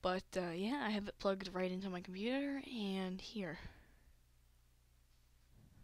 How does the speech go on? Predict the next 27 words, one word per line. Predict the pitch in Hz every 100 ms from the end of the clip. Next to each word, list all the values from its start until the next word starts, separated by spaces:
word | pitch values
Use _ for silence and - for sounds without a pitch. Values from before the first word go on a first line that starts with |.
| - - - - -
So | - 190
these | 196 190
are | 175
the |
same | - 208 202
fi-, | - 180 -
amount | 190 180 175
of |
files, | - 170 165 - - - - - - - - -
and, | 175 160 156
uh, | 147 92 - - - - - - -
this | 180 175 175
is | - - -
very | 170 185 165 170 160 98 -
slow. | - - - - -
Like, | 135 -
it's | 101 -
still | 123 151
estimating | 185 - 185 139 -
the | 190 175
amount | 160 139
of | -
time | 156 156 165
remaining. | 160 135 151 185 - - - - -
Look | 190 202
at | 180
that | 107